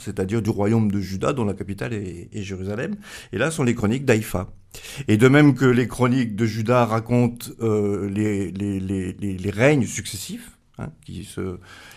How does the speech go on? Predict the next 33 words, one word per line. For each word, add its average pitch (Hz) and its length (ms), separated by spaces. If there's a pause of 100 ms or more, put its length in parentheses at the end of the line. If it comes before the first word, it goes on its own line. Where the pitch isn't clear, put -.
(140)
qui - 80
se - 160
pa-, 95 320 (260)
produisent, 101 480
euh, 87 540
à 107 140
Juda, 107 320
là, 147 200
on 127 200
a 131 100
des, 120 280
des 104 180
histoires 123 260
de, 107 220
de, 95 340
de 92 140
familles, 101 480 (180)
de, 90 140 (120)
essentiellement 98 520
deux 117 400
familles, 113 420 (380)
palestinienne 98 640
et 98 80
une 98 120
juive, 107 380
euh, 95 140 (1160)
une 95 80
arabe 90 340
et 85 80
une - 80
juive, 95 280
ouais. 101 160 (540)
Et, 117 800